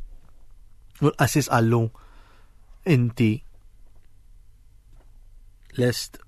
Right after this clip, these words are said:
tiżżewweġ lil Katarina Petruccio?" Biex irrispondi, qiegħda ġibet waħda karka. Jiġifieri fit-tekst qiegħda,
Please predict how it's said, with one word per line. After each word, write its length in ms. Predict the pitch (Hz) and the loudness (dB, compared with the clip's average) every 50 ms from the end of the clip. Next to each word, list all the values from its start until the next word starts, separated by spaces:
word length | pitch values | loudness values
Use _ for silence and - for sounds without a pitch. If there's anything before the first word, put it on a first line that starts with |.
| - - - - - - - | -20 -20 -20 -20 -20 -14 -8
tiżżewweġ 680 | - 123 110 107 113 113 107 104 101 104 107 110 - - - - - - - - - - - - - - | -6 -6 -6 -4 -4 -4 -4 -4 -4 -6 -8 -10 -12 -14 -18 -18 -20 -20 -20 -20 -20 -20 -20 -16 -8 -4
lil 260 | 110 104 101 101 - - - | -4 -4 -4 -4 -8 -14 -14
Katarina 600 | - 120 107 - 139 143 156 143 143 143 139 139 - - - - - - - - | -8 -6 -4 -2 0 0 2 2 2 0 -2 -4 -6 -12 -18 -18 -18 -16 -10 -8
Petruccio?" 500 | 127 113 - - - - - 104 101 104 - - - - - - - - - - - - - - - - - - - - - - - - - - | -6 -6 -6 -8 -14 -12 -14 -14 -14 -14 -16 -20 -20 -20 -20 -20 -20 -20 -20 -20 -20 -20 -20 -20 -20 -20 -20 -20 -20 -20 -20 -20 -20 -10 -2 0
Biex 120 | 202 147 151 | 2 4 4
irrispondi, 420 | 123 123 - - - 147 190 208 170 | 4 2 2 0 0 2 4 4 4
qiegħda 240 | 139 135 147 127 | 4 4 2 2
ġibet 260 | 120 131 117 117 - - | 2 2 2 2 0 0
waħda 200 | 117 110 110 117 - | -2 0 0 0 0
karka. 300 | - 110 101 - - - - - - - - - - - - - - - - - - - - - | 0 -2 -2 -4 -8 -14 -16 -18 -20 -20 -20 -20 -20 -20 -20 -20 -20 -20 -20 -20 -20 -18 -8 -2
Jiġifieri 320 | 110 110 110 104 110 110 104 | 0 0 2 2 2 2 0
fit-tekst 480 | - 120 - - 131 117 - - - | 0 -4 -2 0 0 0 0 0 -6
qiegħda, 380 | - 113 104 98 101 98 95 | -2 -2 -2 0 0 -2 -4